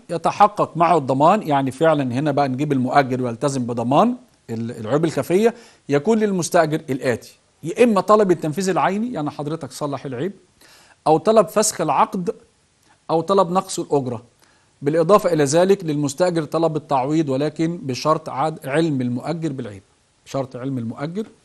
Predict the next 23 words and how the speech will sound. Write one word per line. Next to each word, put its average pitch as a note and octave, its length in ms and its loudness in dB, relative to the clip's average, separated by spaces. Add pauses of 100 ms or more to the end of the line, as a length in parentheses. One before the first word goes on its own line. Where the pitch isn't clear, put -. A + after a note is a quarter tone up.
بالعيب. B2 240 -12 (720)
خش A3 300 -2
على D#3+ 180 0
سؤال C3+ 320 -8
كمان، D3 400 -4 (420)
حاول D#3+ 280 0
ننجز D3 380 -2
في - 120 -12
أكبر C#3 300 -2
عدد C3+ 240 -2
من B2 80 -8
الأسئلة A#2+ 320 -8
عشان B2+ 240 -8
تستفيدوا C#3 440 -6
منها. F3+ 320 0 (1400)
ما A3 180 6
هي A3 140 8
ضمانات F#3 420 4
المؤجر F#3 580 2
لتسهيل F3+ 500 -2
حصوله E3 420 -2
على F3+ 120 2
الأجرة؟ F3+ 360 2